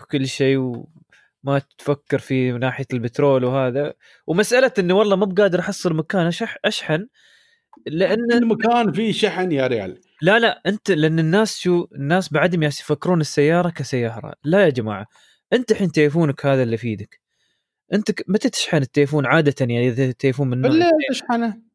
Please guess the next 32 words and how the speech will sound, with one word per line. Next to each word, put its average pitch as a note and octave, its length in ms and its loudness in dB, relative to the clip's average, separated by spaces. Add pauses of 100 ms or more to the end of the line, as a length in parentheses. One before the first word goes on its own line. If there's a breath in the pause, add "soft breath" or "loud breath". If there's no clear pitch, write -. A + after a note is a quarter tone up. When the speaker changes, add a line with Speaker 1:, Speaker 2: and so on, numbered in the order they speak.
(140)
Speaker 1:
بالضبط. A#2 640 -4
السيارة A3 460 0
وقف E3 380 -2
أنت C3 160 -6
عندك C#3+ 260 -8
في - 60 -10
الباركينج، F#3 540 0
راقد A#3+ 340 2
أنت D3+ 200 -8
ثمان E3+ 240 -2
ساعات D#3 500 0
أو C#3 60 -4
خمس F3 200 -2
ساعات D3 480 0
أو C3 160 -2
كم E3 160 0
من D#3 100 0
ساعة D#3 260 0
أنت C#3+ 140 -4
في D3 80 -6
البيت، F3 260 0 (560 soft breath)
اشحنها G4+ 380 0
على F4+ 200 2
طول. - 200 -10 (640)
بس. - 400 -4
Speaker 2:
بعدين G3 280 2
فيها C#4 360 2
شحن A3+ 360 0
سريع G#3+ 600 0
وفيها F3+ 440 0
كل F#3+ 240 -2
شيء، D#3+ 800 0